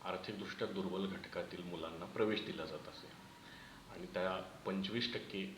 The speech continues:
आरटीईमधून ज्यांचा प्रवेश झालाय, त्याचे पैसे हे सरकार त्या संस्थांना अदा करत असे. मात्र या निर्णयाला बगल देत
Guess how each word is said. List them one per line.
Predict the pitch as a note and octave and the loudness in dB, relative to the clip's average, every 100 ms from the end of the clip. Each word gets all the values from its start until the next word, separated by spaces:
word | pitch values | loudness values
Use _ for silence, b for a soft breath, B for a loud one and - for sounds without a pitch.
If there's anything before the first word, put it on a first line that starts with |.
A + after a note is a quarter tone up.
| E2+ E2+ | -6 -2
आरटीईमधून | F2+ F#2 G#2 G2+ F#2+ F#2+ G2 | -2 0 0 0 0 0 0
ज्यांचा | F#2+ F2+ F2+ | 0 0 -2
प्रवेश | F2+ F#2 F2+ G#2+ | -2 2 4 4
झालाय, | F#2+ F2 D#2 | 2 -2 -6
त्याचे | D#2 E2+ - | -6 -2 0
पैसे | - F#2+ F#2+ G2 F2+ - B B B B - | 2 4 2 0 -2 -6 B B B B -16
हे | - G2 G2 - - - - | -8 -4 -4 -4 -12 -12 -2
सरकार | A2 G#2 G#2+ G#2 - - - - - - - - - | 0 2 4 2 0 -10 -16 -18 -18 -18 -20 -18 -2
त्या | G2 | 0
संस्थांना | F#2+ G2 - F#2+ F#2 A2+ | 2 0 -2 -4 0 4
अदा | F#2 D#2+ | 4 2
करत | E2+ D2 | -2 -6
असे. | D2+ - - - - - - - - B B B B B - | -8 -12 -14 -18 -18 -18 -18 -18 -18 B B B B B -2
मात्र | G2+ G2 A2+ A#2 A#2+ - - - - - - - - - - - - - A2 | 0 4 6 6 4 -6 -12 -16 -18 -18 -18 -18 -18 -18 -18 -18 -18 -10 4
या | G#2 B2 | 8 10
निर्णयाला | C3 A#2 G#2+ G2+ F#2 F2 | 8 6 4 4 4 2
बगल | F2+ F2+ F#2+ F#2+ G#2+ G2 | 0 2 4 6 4 2
देत | - - | -2 -6